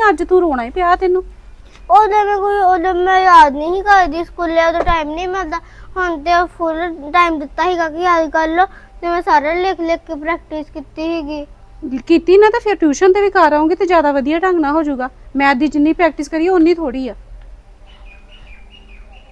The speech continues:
Speaker 1: ਬਾਅਦ ਚ ਫਿਰ ਤੇਥੋਂ ਸਮ ਸੋਲਵ ਨਾ ਹੋਏ ਤੇ ਫਿਰ
Speaker 2: ਆਉਣੇ ਆ।
Speaker 1: ਚੱਲ, ਚੱਲ ਬੈਠ ਤੂੰ, ਤੈਨੂੰ ਮੈਂ ਛੱਡ ਕੇ ਆਵਾਂ। ਬਹਿ ਗਈ ਆ?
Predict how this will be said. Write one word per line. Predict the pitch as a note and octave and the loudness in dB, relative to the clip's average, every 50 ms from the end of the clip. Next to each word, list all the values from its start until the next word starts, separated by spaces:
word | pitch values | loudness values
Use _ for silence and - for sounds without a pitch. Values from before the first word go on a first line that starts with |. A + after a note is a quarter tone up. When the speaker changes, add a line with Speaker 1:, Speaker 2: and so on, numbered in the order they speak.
| - - - - - - B3 | -20 -20 -20 -20 -14 -6 0
Speaker 1:
ਬਾਅਦ | D4 C#4 C#4+ D4+ | 4 6 6 6
ਚ | - F#4+ | 4 2
ਫਿਰ | E4 F#4+ | 2 2
ਤੇਥੋਂ | F4 F4 F4 F4 F4+ | 2 0 0 -2 0
ਸਮ | - F4+ D#4+ D4+ D4+ | 2 4 4 4 4
ਸੋਲਵ | D4+ D#4+ E4+ D4 C#4 C#4 C#4+ D#4 | 4 4 2 2 2 2 2 2
ਨਾ | D#4 F4 F#4+ | 4 4 4
ਹੋਏ | G4 G4 F#4+ F4 D#4+ | 4 4 2 2 0
ਤੇ | F#4+ G4 | -2 -2
ਫਿਰ | F#4+ F#4+ E4+ D#4+ D#4+ D#4+ - - - - - - - - - - - - - - - - - - F#4+ | 0 0 0 -2 -2 -4 -8 -16 -20 -20 -20 -20 -20 -20 -20 -20 -20 -20 -20 -20 -20 -20 -10 -6 -4
Speaker 2:
ਆਉਣੇ | F#4+ F#4 F#4 F4+ E4+ D#4+ D4+ D4 C#4+ C#4+ C#4+ D4 D#4 D#4+ D#4 | -2 -2 -2 -2 -4 -4 -4 -4 -6 -6 -8 -8 -8 -8 -8
ਆ। | D4+ C#4 C4 | -6 -6 0
Speaker 1:
ਚੱਲ, | B3+ F#4 F#4 F4+ | 4 4 4 4
ਚੱਲ | F4+ F4+ F4 | 4 0 0
ਬੈਠ | D4 E4 D#4 C#4+ - - | 2 2 2 2 0 -4
ਤੂੰ, | C#4+ C4+ - - - - - - | -10 -14 -14 -18 -20 -20 -12 -8
ਤੈਨੂੰ | - C4+ B3+ | -6 -4 -4
ਮੈਂ | B3+ | -4
ਛੱਡ | A#3+ - B3 F3+ E3 | -4 -4 -4 -4 -6
ਕੇ | D#3 - F#3 | -10 -12 -12
ਆਵਾਂ। | F3 D3+ E3+ - - - - - - - - - - - - - - - - - - - - - - - - - - - - - - - - - - - - - - - - - - - - - - - | -14 -14 -16 -18 -16 -12 -12 -12 -12 -12 -16 -20 -20 -20 -20 -20 -20 -20 -20 -20 -20 -20 -20 -20 -20 -20 -20 -20 -20 -20 -20 -20 -20 -20 -20 -20 -20 -20 -20 -20 -20 -20 -20 -20 -20 -20 -20 -16 -10 -4
ਬਹਿ | B3+ C4+ C4+ C#4+ | 0 0 2 4
ਗਈ | D#4+ G4 A4 | 4 4 2
ਆ? | A4+ | 2